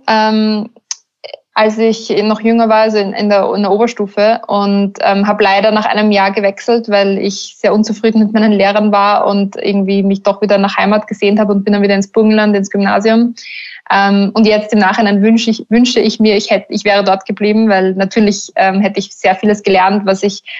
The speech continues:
mittlerweile auch kann und mir einfach selbst beigebracht habe. Aber damals, ähm,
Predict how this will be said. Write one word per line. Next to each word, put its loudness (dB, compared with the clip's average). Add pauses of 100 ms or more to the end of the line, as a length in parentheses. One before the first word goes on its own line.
(220)
mittlerweile 2
auch -2
kann 0
und 0
mir 0
einfach -2
selbst -4
beigebracht 0
habe. 0
Aber 0
damals, -2
ähm, -2